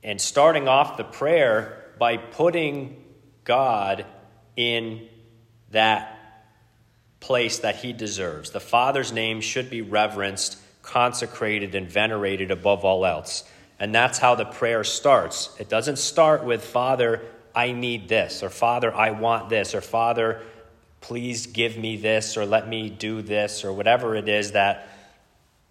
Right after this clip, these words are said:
in our flesh, we may, that's, that's our goal in going to him. But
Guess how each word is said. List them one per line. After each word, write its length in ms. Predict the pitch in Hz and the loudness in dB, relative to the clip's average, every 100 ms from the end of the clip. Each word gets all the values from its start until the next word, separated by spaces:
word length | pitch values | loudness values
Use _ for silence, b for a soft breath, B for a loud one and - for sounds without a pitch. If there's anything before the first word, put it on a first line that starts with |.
| _ _ _ _ | _ _ _ _
in 120 | 120 | 0
our 140 | 110 101 | 0 0
flesh, 640 | - 135 143 131 113 - | -4 -2 4 4 2 -4
we 160 | 120 120 | -6 -4
may, 240 | 117 107 | -2 -2
that's, 260 | 107 123 - | 0 -2 -2
that's 320 | 120 160 - | 2 2 2
our 120 | 110 | -2
goal 600 | 85 82 120 135 98 90 | -2 0 4 4 4 0
in 200 | 104 101 | -6 -6
going 340 | 110 120 123 117 | 0 0 0 -4
to 140 | 98 | -10
him. 340 | 87 87 80 80 | -8 -10 -12 0
But 320 | 113 101 | 4 4